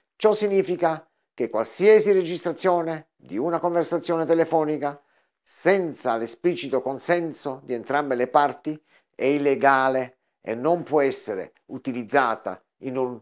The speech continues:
procedimento giudiziario futuro. Se fai una registrazione in una situazione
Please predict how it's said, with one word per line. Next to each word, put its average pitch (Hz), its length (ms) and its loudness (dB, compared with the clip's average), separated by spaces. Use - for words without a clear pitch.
procedimento 123 760 -6
giudiziario 104 760 -4
futuro. - 520 -8
Se - 180 -16
fai 160 380 -2
una 170 160 0
registrazione 165 720 -2
in 156 60 -4
una 156 180 -2
situazione 147 760 0